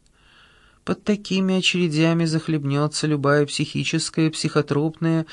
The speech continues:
даже психоделическая атака любой белой гвардии. Анка снова бросает в меня оливкой, словно предупреждая, что сейчас добьет чем-то важным.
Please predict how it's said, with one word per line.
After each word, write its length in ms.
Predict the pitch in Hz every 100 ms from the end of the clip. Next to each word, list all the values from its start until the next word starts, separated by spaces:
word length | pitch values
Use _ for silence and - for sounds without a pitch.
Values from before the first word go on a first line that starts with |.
| - - - -
даже 260 | 143 170 196
психоделическая 1300 | - - 185 180 202 185 185 170 170 185 - - 175
атака 440 | 165 160 165 165
любой 380 | 180 175 147 165
белой 340 | 151 156 160 165
гвардии. 720 | 151 156 143 120 107 104 - - _ - - - _ _ _ _ _
Анка 360 | - 165 165 170
снова 400 | - 180 170 143
бросает 560 | 135 143 - 156 139 139
в 60 |
меня 360 | 143 139 139 135
оливкой, 680 | 147 147 202 - - 208 202 - -
словно 540 | - - 175 160 160 156
предупреждая, 920 | 160 151 147 143 143 135 151 175 185
что 280 | 180 - 156
сейчас 680 | - 151 - - 175 175
добьет 540 | 151 156 139 147 175 175
чем-то 440 | - 165 151 165
важным. 540 | 151 135 113 - -